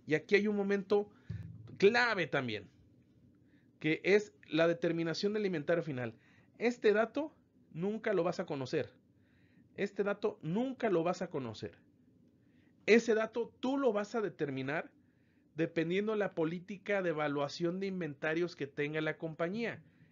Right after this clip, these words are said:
Esta tú la fijas o la compañía la fija. Recordando que existe el peps,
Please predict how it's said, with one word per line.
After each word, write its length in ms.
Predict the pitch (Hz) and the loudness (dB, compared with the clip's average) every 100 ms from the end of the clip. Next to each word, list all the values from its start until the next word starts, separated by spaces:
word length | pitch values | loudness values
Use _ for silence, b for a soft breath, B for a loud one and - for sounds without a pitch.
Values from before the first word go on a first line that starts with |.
| - | -8
Esta 240 | 202 233 | -2 0
tú 120 | 233 | 2
la 100 | 226 | 2
fijas 320 | 208 247 220 | 2 -2 -2
o 60 | 165 | 0
la 120 | 156 | 0
compañía 380 | 156 156 160 196 | -2 -6 -4 -2
la 120 | 202 | -4
fija. 360 | - 240 - - _ b b b - | -4 -6 -8 -16 _ b b b -2
Recordando 560 | 165 180 185 208 214 | -2 0 0 0 -2
que 180 | 175 147 | -4 -6
existe 420 | - 143 214 - 214 | -6 -6 -6 -2 -2
el 100 | 214 | 0
peps, 440 | 214 240 - - | 0 0 -2 -20